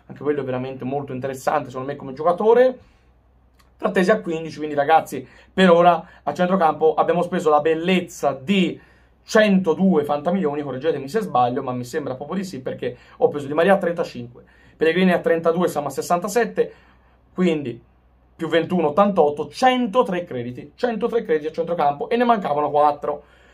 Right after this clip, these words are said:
E gli ultimi quattro li ho presi un po' meno, ovviamente. Ho preso Koop Miners a nove, questo è un colpaccio, perché Koop Miners, nonostante sia un mediano, nonostante sia un regista,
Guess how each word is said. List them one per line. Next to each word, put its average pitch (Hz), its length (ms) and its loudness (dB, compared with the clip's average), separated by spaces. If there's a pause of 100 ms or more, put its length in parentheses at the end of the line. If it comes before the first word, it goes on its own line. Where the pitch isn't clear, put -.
(220)
E 226 220 6
gli 208 60 -2
ultimi 240 300 0
quattro 180 300 6
li 170 60 2
ho 160 60 0
presi 160 240 -6
un 156 120 -4
po' 147 180 4
meno, 156 260 -2
ovviamente. 139 420 -4
Ho 180 80 0
preso 131 520 -2
Koop 233 500 2
Miners 214 1000 0 (100)
a 175 160 0
nove, 170 720 0 (360)
questo 175 720 0
è - 60 -12
un 139 120 -8
colpaccio, 143 800 0 (400)
perché 165 340 2
Koop 170 240 -8
Miners, 160 460 0
nonostante 175 520 2
sia 175 160 -2
un 175 120 6
mediano, 170 320 2
nonostante 170 360 0
sia 160 140 0
un 170 80 4
regista, 165 560 0